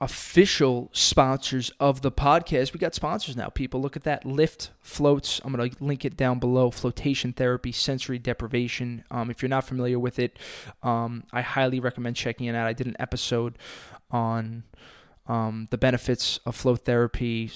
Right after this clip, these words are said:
the, the, the physical benefits, um,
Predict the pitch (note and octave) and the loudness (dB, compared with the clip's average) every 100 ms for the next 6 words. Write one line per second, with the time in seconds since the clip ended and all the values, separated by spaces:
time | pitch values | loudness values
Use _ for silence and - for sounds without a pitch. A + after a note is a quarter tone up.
0 | - - A2 - A#2 A2+ - D3 C3 B2+ | -8 -6 -6 -6 -6 -6 0 2 2 0
1 | A#2 B2 A#2 - A#2+ - - - - A2 | 0 2 0 -2 -2 -2 -6 -8 -8 -6
2 | A2+ A#2 C3+ | -6 -8 -12